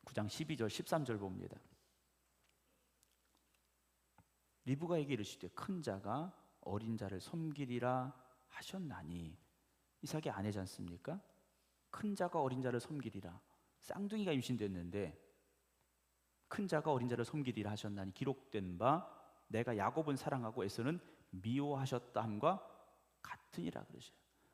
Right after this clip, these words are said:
뱃속에 있는 애들이 뭘 어떻게 했다고 하나님께서 누구는 사랑하시고 누구는 미워하시겠다고 말하셨겠는가라는 거죠. 근데 하나님께서 이렇게 결정을 하신 겁니다.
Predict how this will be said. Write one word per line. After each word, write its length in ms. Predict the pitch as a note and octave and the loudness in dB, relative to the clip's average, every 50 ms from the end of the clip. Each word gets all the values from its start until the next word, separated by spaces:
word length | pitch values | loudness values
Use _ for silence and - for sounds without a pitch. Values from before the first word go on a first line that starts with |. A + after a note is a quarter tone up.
| _ - _ - | _ -20 _ -4
뱃속에 460 | - G#2+ A#2+ - - A3 A3+ A#3 A#3 | 0 0 0 2 0 0 2 4 6
있는 240 | A3 G3+ G#3+ G3 - | 6 8 6 6 6
애들이 340 | A#2 A#2+ - B2+ A2 A#2 A2+ | 4 4 4 4 2 2 0
뭘 360 | F2+ E2+ G#2+ A#2+ F#3+ A#3 A3+ | 0 2 6 6 8 8 8
어떻게 360 | C#3+ C#3+ - - - - - A3+ | 6 6 4 4 0 2 2 2
했다고 280 | G#3+ - G#3+ G#3 - | 4 4 4 2 2
하나님께서 460 | - F#3+ G3+ G#3 G3+ G3+ - G3 G3+ F3+ | 2 2 4 4 4 4 4 2 2 2
누구는 380 | C#3 C#3 D#3 G3+ G#3+ G3 F#3+ | 2 0 0 2 2 2 2
사랑하시고 540 | - - - G#3+ G#3+ G3+ F#3+ - F#3+ D#3+ E3+ | 2 2 2 4 6 6 6 4 4 2 2
누구는 380 | C#3+ C#3 D#3 F#3 G3 F3 D#3 B2 | 2 2 4 4 4 4 4 6
미워하시겠다고 760 | A#2+ C#3+ E3 F3+ F3+ F3+ F3+ F3+ E3 E3 - - E3 D#3 D#3+ | 8 10 12 12 12 12 12 8 4 6 8 8 6 6 8
말하셨겠는가라는 1120 | C3+ A2+ A#2+ C#3+ D3 - D#3 - - D3+ C3 C3 C3 C3 B2+ A#2 A2+ G#2+ G2+ G2 F#2+ F#2+ | 6 8 8 8 6 4 4 2 4 4 6 6 6 6 6 4 4 2 2 0 -2 -2
거죠. 320 | F2+ E2+ - - - - - - _ _ _ _ _ _ _ _ _ _ _ _ _ _ _ _ _ _ _ _ _ _ _ _ _ _ | -4 -6 -6 -8 -12 -14 -14 -16 _ _ _ _ _ _ _ _ _ _ _ _ _ _ _ _ _ _ _ _ _ _ _ _ _ _
근데 160 | - A#3 A#3 G#3+ | 0 2 4 4
하나님께서 320 | G#3 A3+ A3+ A3 G#3+ G#3 | 6 6 4 4 4 2
이렇게 180 | F3+ F3+ - G3 | 2 2 0 -2
결정을 600 | - - C3 D3+ D3+ - - G#3+ G#3 G3+ A3 G#3+ - - - - - - | 4 6 8 8 8 6 4 6 6 8 8 6 4 2 -10 -18 -18 -10
하신 380 | - - G3+ G3+ - C4+ B3+ A3 | -4 0 0 4 6 6 6 6
겁니다. 500 | D#3 G#2+ G2+ G2+ F#2 F2+ - - A2 | 4 2 0 -2 -6 -8 -8 -12 -14